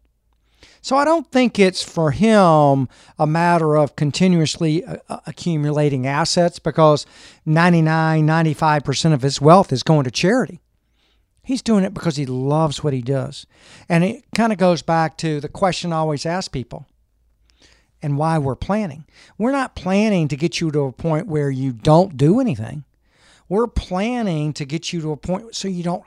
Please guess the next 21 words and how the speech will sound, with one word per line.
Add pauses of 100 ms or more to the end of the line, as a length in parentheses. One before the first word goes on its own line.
(160)
have
to
do
anything. (520)
And
your
life
changes. (480)
Two
biggest
things
that
happen
in
my
world (240)
financially. (720)
Number
one, (680)
becoming
debt-free.